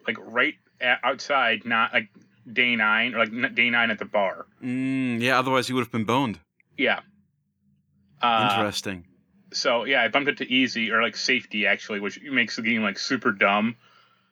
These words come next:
Speaker 1: Like, there are even, like, grates over all, like, the hazardous blocks and everything.
Speaker 2: You didn't need to do that. Just on easy, those levels are a total breeze.
Speaker 1: Yeah.
Speaker 2: I did, I did my second playthrough. I did, uh, um, easy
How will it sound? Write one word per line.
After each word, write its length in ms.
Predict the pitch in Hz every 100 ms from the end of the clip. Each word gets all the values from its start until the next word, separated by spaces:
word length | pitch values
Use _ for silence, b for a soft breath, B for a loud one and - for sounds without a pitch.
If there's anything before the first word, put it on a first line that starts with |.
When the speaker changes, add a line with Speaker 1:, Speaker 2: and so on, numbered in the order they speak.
| b - 110
Speaker 1:
Like, 180 | 123 127
there 120 | 143
are 60 | 135
even, 180 | 127 123
like, 200 | 110 104 135 110 -
grates 460 | 120 110 113 -
over 220 | 127 110
all, 80 | 110
like, 120 | 107
the 120 | 107 98 -
hazardous 540 | - 107 104 110 110 -
blocks 420 | - 98 98 -
and 80 | 113
everything. 440 | 120 117 123 127 - _ _ _ -
Speaker 2:
You 100 | 180
didn't 240 | 214 240
need 160 | 233 208
to 80 | 151
do 140 | 156
that. 160 | 151 131
Just 280 | 208 -
on 100 | 185
easy, 320 | 139 143 139 135
those 220 | 120 113
levels 320 | 117 107 101
are 80 | 110
a 40 |
total 280 | - 107 101
breeze. 480 | 92 104 98 - - _
Speaker 1:
Yeah. 220 | 127 104 85 -
Speaker 2:
I 100 | 127
did, 240 | 156 135 95 -
I 80 |
did 140 | 147 185
my 180 | 165 143
second 380 | - 156 170
playthrough. 520 | 151 143 139 139 127 120
I 80 | 117
did, 280 | 120 -
uh, 280 | 120 113 113 -
um, 680 | 113 107 104 104 104 101 - _ _ _ b b _ -
easy 600 | 147 135 139 131 127